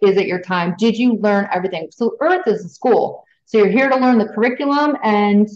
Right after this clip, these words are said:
the soul, um, you know, experience. They, they come and review it, and they review and they say, "You know what? You hit everything you wanted to hit. This is it. Like, you're done with this one. You can start a new life. You can wait, whatever you wanna do.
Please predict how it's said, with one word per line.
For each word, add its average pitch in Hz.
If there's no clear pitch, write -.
the 196
soul, 220
um, 165
you 196
know, 165
experience. 214
They, 196
they 190
come 196
and 202
review 180
it, 269
and 202
they 208
review 196
and 240
they 180
say, 185
"You 190
know 226
what? 302
You 233
hit 294
everything 233
you 226
wanted 226
to 190
hit. 269
This 208
is 208
it. 311
Like, 190
you're 196
done 185
with 196
this 247
one. 233
You 226
can 214
start 190
a 190
new 185
life. 226
You 196
can 180
wait, 220
whatever 214
you 220
wanna 214
do. 233